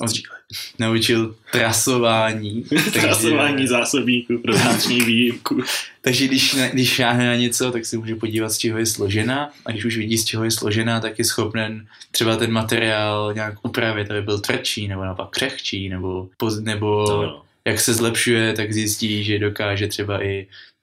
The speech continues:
Speaker 1: vytvářet prostě nějaký výrobky.
Speaker 2: No. Re-, repliky věcí, co
Speaker 1: Replik-
Speaker 2: zná, anebo prostě, on, ono tam jako na začátku toho, že, nebo si tady na tom začátku,
Speaker 1: No.
Speaker 2: tam bylo prostě, že tam pomáhal opravovat nějaký,
Speaker 1: Jo.
Speaker 2: nějaký,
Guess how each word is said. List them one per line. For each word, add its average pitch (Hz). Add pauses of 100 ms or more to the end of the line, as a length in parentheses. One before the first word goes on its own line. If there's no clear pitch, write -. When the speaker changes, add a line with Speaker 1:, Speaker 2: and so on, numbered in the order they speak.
(120)
Speaker 1:
vytvářet 110
prostě 98
nějaký 95 (260)
výrobky. 107
Speaker 2:
No. 87 (380)
Re-, 82
repliky 85
věcí, 85
co 110
Speaker 1:
Replik- 90
Speaker 2:
zná, 87
anebo 78
prostě, 78 (100)
on, 92
ono 101
tam 101
jako 98
na 92
začátku 95
toho, 90
že, 87
nebo 80
si -
tady 76
na 73
tom 95
začátku, 90
Speaker 1:
No. 240
Speaker 2:
tam 98
bylo 95
prostě, 98
že 95
tam 92
pomáhal 90
opravovat 90
nějaký, 90
Speaker 1:
Jo. 85 (340)
Speaker 2:
nějaký, 82